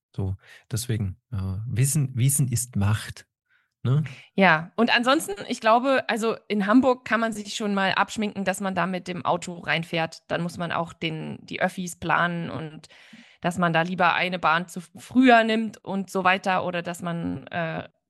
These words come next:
Speaker 2: auch so nah wie möglich am, an der Wechselzone eine Unterkunft sich holt.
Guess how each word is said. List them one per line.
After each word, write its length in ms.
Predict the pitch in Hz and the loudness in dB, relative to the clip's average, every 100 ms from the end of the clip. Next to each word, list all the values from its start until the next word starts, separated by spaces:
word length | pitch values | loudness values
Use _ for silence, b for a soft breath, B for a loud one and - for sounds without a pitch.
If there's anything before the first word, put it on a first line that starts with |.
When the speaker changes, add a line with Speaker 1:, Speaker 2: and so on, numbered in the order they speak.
| _ _ | _ _
Speaker 2:
auch 320 | - 170 - - | 2 2 0 -14
so 160 | - 185 | -4 0
nah 200 | 190 196 | 2 2
wie 100 | 202 | 0
möglich 480 | 185 190 196 - - _ | -2 -4 -8 -14 -20 _
am, 500 | - 175 180 180 175 - | 0 2 -2 -8 -6 -2
an 120 | 180 | 2
der 100 | 175 | 2
Wechselzone 720 | 185 196 - 180 175 165 165 _ _ _ - | 2 -4 -4 -4 -4 -4 -8 _ _ _ -2
eine 80 | |
Unterkunft 680 | 165 247 247 262 247 - - _ | 2 2 2 0 -2 -8 -20 _
sich 260 | - 220 214 | -10 -4 2
holt. 300 | 254 277 | 4 2